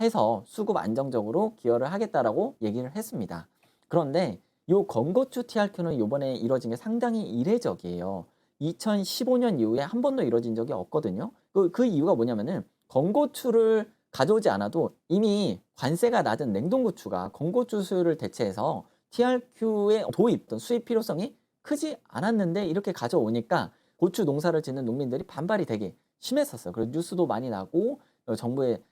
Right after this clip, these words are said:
어, 항의도 많이 한 그런 일들이 있었습니다. 이천이십이 년에 건고추하고 냉동고추 수입량을 살펴보면은 건고추는 삼천구백 톤 정도,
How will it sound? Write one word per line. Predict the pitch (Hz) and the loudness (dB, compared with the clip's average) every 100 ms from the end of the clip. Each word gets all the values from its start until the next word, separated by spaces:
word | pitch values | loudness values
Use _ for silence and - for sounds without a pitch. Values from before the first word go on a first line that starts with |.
| _ _ | _ _
어, | 87 | -6
항의도 | 87 233 247 160 | -2 0 2 2
많이 | 87 117 123 | 0 -2 -2
한 | 208 233 | -4 -6
그런 | - 123 120 | -4 -4 0
일들이 | 107 107 117 202 - | 0 0 -2 -6 -10
있었습니다. | - 233 - 90 85 85 - | -2 -2 -2 -8 -8 -10 -6
이천이십이 | 135 - 220 175 135 175 139 156 | -6 -2 0 2 0 2 2 2
년에 | 214 175 117 120 85 | 2 2 0 -2 -6
건고추하고 | - 147 220 240 220 202 165 | -4 0 2 2 2 2 2
냉동고추 | 104 151 190 170 - | 2 2 0 0 0
수입량을 | 156 - 254 135 101 117 | -2 -2 -2 -2 -2 -2
살펴보면은 | 202 202 104 92 107 156 - _ _ | -2 -2 -2 -4 -4 -6 -10 _ _
건고추는 | 170 220 240 220 214 214 214 208 | 2 2 2 0 0 0 0 -2
삼천구백 | 226 226 233 170 - - 214 | -4 -4 -2 -4 -4 -2 -2
톤 | - 139 | 0 -4
정도, | 98 90 104 220 | -2 -2 -2 -4